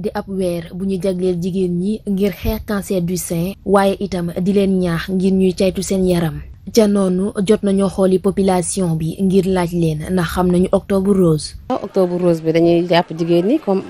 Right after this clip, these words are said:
Speaker 2: di leen ci defal comme ay genre dépistage, comme lu demee ne cancer de sein bi nga xamante ne moom ñun jigéen ñi moo ñu sonal. Ndax boo gisee mu sonal ñu nàmpalatuñu. Suñu doomi léegi biberon lañ leen di jox, suñu soow yi ne ci ween bi def ay dooñu.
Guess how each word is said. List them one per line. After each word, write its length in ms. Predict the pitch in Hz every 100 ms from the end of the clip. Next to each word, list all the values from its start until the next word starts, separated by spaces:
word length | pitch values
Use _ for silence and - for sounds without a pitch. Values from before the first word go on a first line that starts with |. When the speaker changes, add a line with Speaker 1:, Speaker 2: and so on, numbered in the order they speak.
| 175 - - - - - - - -
Speaker 2:
di 80 | 180
leen 160 | 185
ci 60 | 185
defal 200 | 180 180
comme 160 | 180 185
ay 160 | 180
genre 560 | 180 185 180 170 160 160
dépistage, 800 | 185 180 165 196 226 311 - - - - - -
comme 180 | 220 214
lu 60 |
demee 340 | 214 214 208 196
ne 400 | 190 180 170 165
cancer 540 | - 240 233 202 180 170
de 180 | 185 190
sein 280 | - 226
bi 100 | 190
nga 80 | 190
xamante 300 | 208 233 214
ne 80 | 190
moom 180 | 180 190 196
ñun 140 | 226
jigéen 240 | 214 202 180
ñi 60 |
moo 160 | 185 202
ñu 80 | 196
sonal. 260 | 196 170 - - - - - -
Ndax 100 | - 208
boo 120 | 254
gisee 180 | 262 262
mu 100 | 240
sonal 240 | 254 247 247
ñu 80 |
nàmpalatuñu. 560 | 269 302 269 233 202 170 - - _ - - -
Suñu 220 | - 277 277
doomi 200 | 269 262
léegi 220 | 269 262
biberon 380 | 262 277 254 254
lañ 100 | 262
leen 140 | 262
di 60 | 254
jox, 120 | 262 -
suñu 220 | 285 277
soow 260 | - 285 262
yi 60 |
ne 80 | 262
ci 140 | 254 254
ween 220 | 262 247
bi 80 | 254
def 140 | 285
ay 140 | 262 247
dooñu. 300 | 233 196